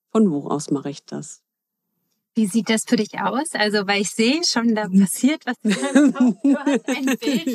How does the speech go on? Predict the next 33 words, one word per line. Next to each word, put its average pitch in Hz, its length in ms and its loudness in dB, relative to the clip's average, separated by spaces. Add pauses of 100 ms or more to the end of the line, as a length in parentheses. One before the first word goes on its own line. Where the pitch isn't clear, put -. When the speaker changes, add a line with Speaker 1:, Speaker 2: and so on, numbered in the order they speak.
(100)
Speaker 1:
Ich 254 60 0
hab 214 80 -2
Speaker 2:
dir, 254 120 -6
Speaker 1:
ein 185 140 0
Speaker 2:
wo 208 140 4
Speaker 1:
Bild. 185 140 4
Speaker 2:
du 254 120 -4
bist 254 460 -6
und 214 160 -6
wie 233 80 -6
viel 247 320 -4
du 226 100 -12
tust. - 440 -2 (960)
Wie 240 300 4
ist - 220 -10
es? 208 200 -10 (260)
Speaker 1:
Ich 185 160 -8
hab 214 120 -4
von 196 300 -8
mir 190 220 0
ein 170 160 -8
Bild 196 340 -2
in 175 160 -4
den 156 260 -4
Bergen, 170 640 0 (1300)
mm, 175 320 -2
in 170 220 -4
denen 175 220 0
ich - 420 -14
ein 165 120 -2
Buch 165 220 -8
schreibe 214 720 0 (840)
und 175 360 -2